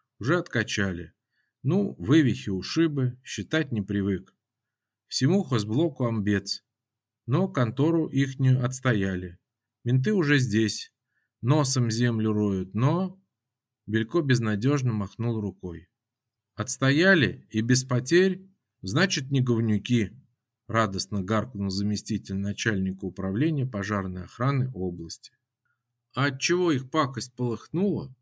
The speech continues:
мне глубоко, Максимыч, по херам. Еще через полчаса, подходя к красно-желтому служебному УАЗику, он окликнул Белько. «Садись, подвезу домой.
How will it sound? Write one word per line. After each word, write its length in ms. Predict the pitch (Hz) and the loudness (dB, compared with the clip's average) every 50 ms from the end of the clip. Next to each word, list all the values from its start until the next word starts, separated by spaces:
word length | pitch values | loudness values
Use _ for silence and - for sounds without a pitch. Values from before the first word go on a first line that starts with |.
| _ _ _ _ _ _ _ | _ _ _ _ _ _ _
мне 300 | 92 104 139 190 220 220 | -4 0 0 0 0 0
глубоко, 580 | 180 147 135 131 127 120 113 - _ 208 220 | 0 0 0 0 0 0 -4 -4 _ -2 -2
Максимыч, 720 | 208 156 123 101 - - - 135 131 117 107 92 - - - _ | 0 -2 -4 -4 -6 -4 -2 -2 0 0 -2 -4 -6 -8 -12 _
по 140 | _ 165 165 | _ -4 -4
херам. 680 | 127 - - 113 104 95 90 101 107 101 92 78 - _ _ _ _ _ _ _ _ _ _ _ _ _ _ _ _ _ _ | -4 -4 -2 -2 0 0 0 0 0 -2 -2 -6 -10 _ _ _ _ _ _ _ _ _ _ _ _ _ _ _ _ _ _
Еще 260 | 110 104 - 214 220 | -8 -6 -2 -2 -2
через 240 | - - 160 139 131 | -2 -2 -4 -4 -4
полчаса, 640 | 131 151 160 151 131 - 127 127 - 170 175 185 | -4 -4 -4 -4 -4 -4 -4 -4 -4 -4 -4 -4
подходя 640 | 185 - _ _ 120 127 - - 117 113 123 135 131 | -6 -10 _ _ -14 -10 -4 -4 -4 -2 0 -2 -2
к 80 | 131 - | -2 -2
красно-желтому 1000 | - 131 127 117 110 - 107 104 98 101 117 123 113 104 - - 98 92 90 82 | -2 -2 -2 -2 -2 -6 -8 -8 -6 -4 -2 -2 -2 -4 -6 -6 -6 -6 -6 -8
служебному 760 | - - - 110 104 104 113 110 101 92 98 95 92 92 87 - | -10 -10 -8 -8 -6 -4 -2 -2 -2 -2 -4 -4 -4 -6 -6 -6
УАЗику, 680 | 98 123 156 180 170 156 156 139 - _ 147 143 - _ _ _ _ _ _ _ - | -4 -4 -2 -2 -4 -6 -10 -14 -12 _ -12 -12 -12 _ _ _ _ _ _ _ -4
он 200 | 143 165 156 139 | -2 -2 0 0
окликнул 600 | 127 131 - 113 117 131 131 131 - 123 113 104 | -2 -4 -4 -4 -2 -2 -2 -2 -4 -6 -6 -6
Белько. 520 | 107 117 113 107 - _ - 80 80 - _ _ _ _ _ _ _ _ _ _ _ _ _ _ _ _ _ _ | -4 -6 -6 -6 -6 _ -14 -16 -16 -16 _ _ _ _ _ _ _ _ _ _ _ _ _ _ _ _ _ _
«Садись, 500 | - - 147 151 160 147 151 127 - - | -8 -2 0 0 0 2 0 0 0 -2
подвезу 440 | - - 110 117 131 147 156 160 143 | -4 -8 -4 -2 -2 -2 0 0 0
домой. 500 | 127 123 117 113 110 95 82 80 - | 0 0 0 0 -2 -4 -6 -8 -12